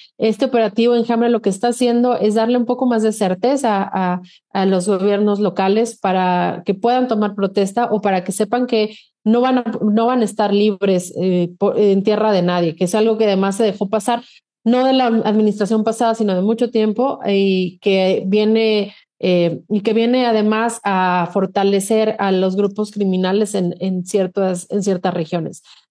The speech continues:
Creo que es un, es un acierto por parte de, de la presidenta Sheinbaum haber, haber puesto estos operativos, que me recuerdan muchísimo a lo que se hacía en tiempos de Calderón, sin embargo, ¿no?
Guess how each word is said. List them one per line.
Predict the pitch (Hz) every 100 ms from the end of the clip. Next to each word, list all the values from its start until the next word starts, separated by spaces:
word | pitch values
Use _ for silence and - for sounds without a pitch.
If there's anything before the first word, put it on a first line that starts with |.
| _
Creo | - 247
que | 262 262
es | 247
un, | 254 247 220 -
es | 214 - 240
un | 233
acierto | 214 254 269 269 349
por | 220
parte | - 214 208 220 214 208
de, | 202 202 190 190
de | 190
la | 185
presidenta | 180 190 190 190 190 190
Sheinbaum | 180 196 202 202
haber, | 190 185 185 -
haber | 180 180 180
puesto | - 220 226 240
estos | 226 202
operativos, | 196 202 202 202 240 277 - _
que | -
me | 285
recuerdan | 311 370 370 403
muchísimo | 330 - 359 359 349 277 262 277
a | 240
lo | 226
que | 226
se | 220
hacía | 233 226 285 339
en | 349
tiempos | 294 277 262
de | 240
Calderón, | 240 240 294
sin | 294 202
embargo, | 196 196 165
¿no? | 165 247 339